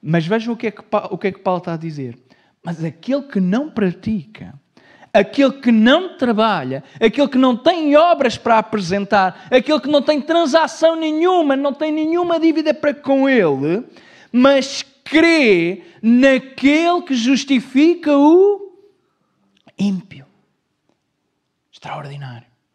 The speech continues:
A sua fé lhe é imputada como justiça. A ideia é,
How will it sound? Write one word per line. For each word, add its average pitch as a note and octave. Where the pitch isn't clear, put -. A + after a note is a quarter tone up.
A D#3+
sua G#3+
fé B2
lhe C#3
é D3
imputada C#3
como C3+
justiça. C3+
A -
ideia C3+
é, A#2+